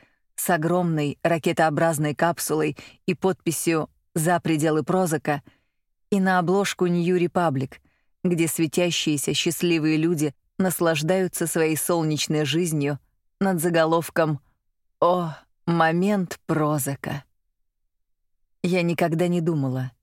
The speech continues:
что противоядие от такой серьезной болезни, как депрессия, заболевание, что едва не привело меня к смерти,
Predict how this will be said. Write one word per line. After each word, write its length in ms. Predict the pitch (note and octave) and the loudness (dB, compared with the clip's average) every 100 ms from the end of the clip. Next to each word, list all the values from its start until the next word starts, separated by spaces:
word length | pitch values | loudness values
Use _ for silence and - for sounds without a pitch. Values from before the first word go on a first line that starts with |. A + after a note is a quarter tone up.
| _ - | _ -10
что 260 | - F3+ | -4 -2
противоядие 920 | - E3+ F3+ E3+ E3 F3+ E3+ D#3 D3 | 0 -2 0 2 2 2 0 0 0
от 200 | - - | -2 -4
такой 280 | - E3 E3+ | -2 0 0
серьезной 580 | D3+ E3+ D#3+ E3 E3 D#3 | 0 0 0 0 0 0
болезни, 460 | D#3 D#3 D#3+ D3+ C#3+ | 2 2 0 0 -2
как 180 | D#3 | 0
депрессия, 760 | C#3+ C#3+ E3 E3+ - D3 C#3 C3+ _ _ _ _ _ - | -2 -2 -2 -2 -4 -4 -4 -6 _ _ _ _ _ -8
заболевание, 800 | F3 F#3 E3+ E3+ E3+ F3 E3+ E3 | -2 0 2 2 2 2 2 0
что 160 | - E3+ | 0 0
едва 280 | E3 D#3+ | 2 2
не 120 | D#3+ D3+ | 2 0
привело 420 | D#3+ D#3+ E3 D#3+ | 0 2 2 0
меня 260 | D#3 D#3 | 0 -2
к 60 | - | -2
смерти, 580 | - E3+ F3 E3 D#3+ | -2 0 0 -2 -6